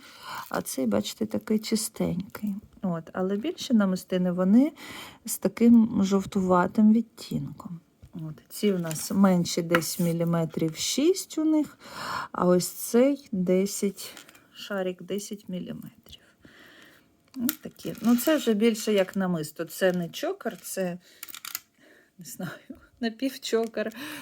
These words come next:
Тому що ось ці, то вони, в принципі, то дрібні, але по центру кульки. Е,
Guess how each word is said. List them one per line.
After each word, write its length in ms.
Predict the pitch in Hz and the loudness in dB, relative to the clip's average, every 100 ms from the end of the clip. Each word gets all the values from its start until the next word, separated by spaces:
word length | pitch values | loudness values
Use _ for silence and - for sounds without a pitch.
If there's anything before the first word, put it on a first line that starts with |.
| - | -10
Тому 220 | - 202 | -4 -4
що 160 | 196 185 | -2 -4
ось 180 | 190 - | -4 -6
ці, 180 | 226 | -4
то 160 | 220 - | -2 -2
вони, 280 | 190 196 185 | 0 2 0
в 120 | 185 | -4
принципі, 540 | - 214 196 190 - | -2 2 0 -2 -12
то 140 | - 185 | -8 -4
дрібні, 640 | 180 196 202 226 262 285 - - - - - | 0 0 4 6 6 2 -4 -18 -20 -20 -16
але 180 | 190 190 | -12 -10
по 140 | - | -10
центру 480 | 185 - 247 247 226 | -10 -4 -2 0 -2
кульки. 580 | 208 233 262 247 220 190 - _ _ _ _ _ - - - - | -4 -4 -4 -2 -4 -4 -10 _ _ _ _ _ -20 -20 -20 -10
Е, 220 | 185 170 | -8 -4